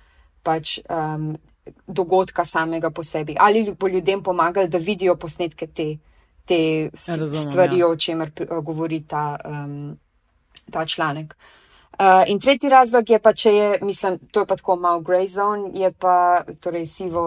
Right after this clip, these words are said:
Speaker 1: sivo območje, če je tema taka, ki pač ljudi zelo zanima, a ne. Ampak to bolj recimo velja za social video, pač da narediš video o neki temi, ki bo generirala veliko nekak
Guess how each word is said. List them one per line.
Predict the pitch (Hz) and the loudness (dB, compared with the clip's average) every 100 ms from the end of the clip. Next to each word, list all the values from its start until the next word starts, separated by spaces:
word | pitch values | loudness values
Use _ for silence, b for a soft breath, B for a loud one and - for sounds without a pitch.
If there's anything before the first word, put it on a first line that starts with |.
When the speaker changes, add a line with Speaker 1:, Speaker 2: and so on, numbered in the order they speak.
| 160 | -4
Speaker 1:
sivo | - - 170 | -8 -10 -6
območje, | 175 180 196 - 208 - b b b | -4 -2 -4 -4 -6 -8 b b b
če | - - 208 202 | -10 -4 -2 0
je | 196 196 190 190 - - _ - - | 2 2 2 0 -6 -14 _ -20 -6
tema | - 240 269 269 269 262 | 0 2 2 2 0 0
taka, | - 208 214 - 254 | 2 4 4 4 2
ki | 240 - 220 220 220 214 - _ | 2 -4 -4 -4 -4 -8 -12 _
pač | 196 196 - | 4 4 2
ljudi | 190 196 180 220 | -8 -8 -6 -4
zelo | 190 196 202 | -2 0 0
zanima, | 175 175 180 165 147 - 180 _ _ _ | -2 -4 -4 -4 -8 -12 -18 _ _ _
a | 170 | -10
ne. | 165 170 165 - | -8 -8 -8 -8
Ampak | 185 185 196 | -4 -2 2
to | 247 | 4
bolj | 226 226 | 6 6
recimo | 202 196 214 202 | 4 0 -4 -2
velja | 180 185 190 | -2 0 0
za | 170 170 | 0 -6
social | - 180 - 156 | -2 -2 -2 -8
video, | 147 156 151 - - - | -8 -10 -10 -12 -14 -6
pač | 170 156 | -4 -4
da | 156 | -6
narediš | 175 170 175 185 | -8 -8 -10 -8
video | 190 180 180 | -4 2 2
o | 175 | 2
neki | 175 170 160 | -2 -8 -4
temi, | 185 185 175 | -2 -2 -4
ki | - 180 170 165 b b b b | -4 -6 -4 -6 b b b b
bo | 165 180 | -2 0
generirala | 170 180 180 185 185 180 170 | 0 -2 0 0 2 4 2
veliko | 165 170 175 151 - | 0 -4 -6 -8 -12
nekak | 170 160 160 160 - | -10 -4 -2 -4 -8